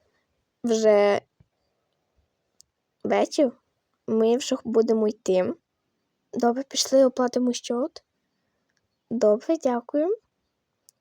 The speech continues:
Потім ми вже оплатили счет і вже пішли.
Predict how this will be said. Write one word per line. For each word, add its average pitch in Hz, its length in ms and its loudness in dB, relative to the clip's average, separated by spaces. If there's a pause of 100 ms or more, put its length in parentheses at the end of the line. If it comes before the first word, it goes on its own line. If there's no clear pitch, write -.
(920)
Потім 220 500 -2
ми 208 120 2
вже 233 180 0
оплатили 226 420 -4
счет - 480 -6 (240)
і 269 340 -2
вже 233 140 -4
пішли. 226 420 -6